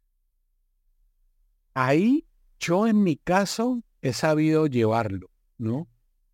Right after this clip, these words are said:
Pero veo artistas que hacen cosas muy similares de trabajo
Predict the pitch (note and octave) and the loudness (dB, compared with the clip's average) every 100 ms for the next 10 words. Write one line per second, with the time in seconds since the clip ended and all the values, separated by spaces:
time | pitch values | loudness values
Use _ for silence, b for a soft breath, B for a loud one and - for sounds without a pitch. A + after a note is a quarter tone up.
0 | _ _ A#2+ B2 A2+ C#3 D#3+ D#3 - E3 | _ _ -2 0 0 -2 -4 -4 -2 -4
1 | - A#2 A2 - A2 A2+ D#3+ E3 E3 D#3+ | -2 -4 -4 -4 -2 -2 -4 -4 -2 0
2 | D#3+ C#3+ C3+ C3+ D#3+ C#3+ A2 G#2+ A#2 B2+ | 0 0 -2 -2 0 2 2 2 2 2
3 | A#2 A2 A2 G#2 A2 A2+ | 0 0 0 0 0 -2